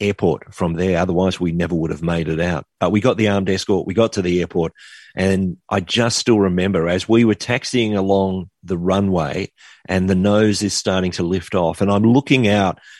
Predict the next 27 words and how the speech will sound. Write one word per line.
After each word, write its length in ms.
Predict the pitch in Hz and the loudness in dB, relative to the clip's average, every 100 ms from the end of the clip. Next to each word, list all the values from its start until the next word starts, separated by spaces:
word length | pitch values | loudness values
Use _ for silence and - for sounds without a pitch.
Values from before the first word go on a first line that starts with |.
| - - | -20 -4
and 140 | 104 107 | 0 2
there's 180 | 107 | 2
kids 380 | - - 165 156 | -2 2 2 2
playing 320 | - 123 104 | 0 0 2
soccer 460 | 92 - 110 - 110 | -2 -2 0 2 2
in 100 | 92 | 2
the 60 | 87 | -2
grass 440 | 95 87 110 - | -2 -2 -2 -2
alongside 520 | 90 92 - 95 90 | -2 -2 -2 -2 -2
the 80 | 80 | -4
runway. 580 | 80 85 85 101 143 151 - - - | -4 -2 -2 -2 -2 -4 -12 -20 -6
But 140 | - 98 | -4 -2
further 420 | - 131 131 110 | 4 6 6 4
afield 400 | 101 117 113 101 | 2 2 4 2
across 320 | - 107 - | 0 -4 -4
the 80 | 95 | -8
city 300 | - 117 107 | -2 0 2
of 160 | 95 | -2
Port-au-Prince, 680 | - 101 90 - 123 107 - | 0 2 0 -2 -2 -2 -4
there 200 | 104 95 | -2 0
is 140 | 90 - | 0 -4
fire 560 | - 104 120 113 98 | -4 0 2 2 0
going 320 | 90 92 90 | 0 -2 -2
up 160 | 90 98 | -4 -4
everywhere 480 | 92 95 87 82 90 | 0 0 2 0 0
as 120 | 85 | -2
they're 280 | 98 92 | 0 0